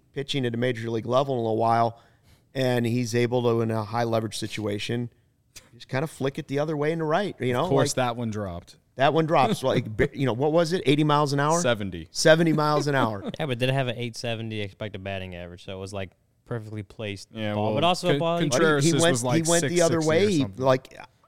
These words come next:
Speaker 1: I'm, I just like what Nico's done all season.
Speaker 3: Yeah,
Speaker 2: For
Speaker 3: no,
Speaker 2: sure.
Speaker 1: Just
Speaker 3: yeah.
Speaker 1: like Morel, I like
Speaker 2: Six eighty.
Speaker 1: what I've seen from Nico
Speaker 3: And that's
Speaker 1: all
Speaker 3: a
Speaker 1: season.
Speaker 3: ball, I mean, that's a, that's, that's the kind of hit you kind of expect from Nico. Just a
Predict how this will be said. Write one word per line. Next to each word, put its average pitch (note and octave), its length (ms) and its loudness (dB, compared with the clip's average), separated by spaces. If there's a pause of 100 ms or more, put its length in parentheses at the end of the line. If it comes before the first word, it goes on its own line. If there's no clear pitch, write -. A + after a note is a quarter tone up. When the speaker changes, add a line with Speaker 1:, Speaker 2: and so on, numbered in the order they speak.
(320)
Speaker 1:
I'm, B2+ 180 -4 (640)
I E3+ 140 4
just G3 240 0
like C#3+ 280 6 (420)
what B2+ 220 -2
Nico's A#2+ 380 -2
done A#2 220 -2
all G2 160 -6
season. G#2 460 -10
Speaker 3:
Yeah, C#3 180 -4
Speaker 2:
For C3 120 -4
Speaker 3:
no, - 60 -6
Speaker 2:
sure. D#3 60 0
Speaker 1:
Just G3+ 180 6
Speaker 3:
yeah. F#3 60 2
Speaker 1:
like F3+ 140 0
Morel, D#3 340 4
I B2 120 4
like - 20 0
Speaker 2:
Six C3 240 2
eighty. - 60 -16
Speaker 1:
what B2 100 2
I've A#2 140 0
seen A#2 240 -4
from G#2 180 -8
Nico G2+ 220 -6
Speaker 3:
And C3 60 0
that's E3 200 2
Speaker 1:
all E3 40 2
Speaker 3:
a - 20 -4
Speaker 1:
season. C3 60 -6
Speaker 3:
ball, C#3+ 680 0
I B2+ 100 -6
mean, C3 80 -2
that's C#3 180 -4
a, C3+ 140 -2
that's, B2 300 -6
that's A#2+ 200 -10
the B2+ 60 -10
kind A#2+ 260 -8
of G#2+ 180 -8 (520)
hit C3+ 220 -4
you A#2 140 -8
kind A#2+ 200 -2
of G#2+ 80 -6
expect A2 400 -10
from C3 140 -8
Nico. C3 380 -6
Just A#2 140 -14
a G#2 80 -16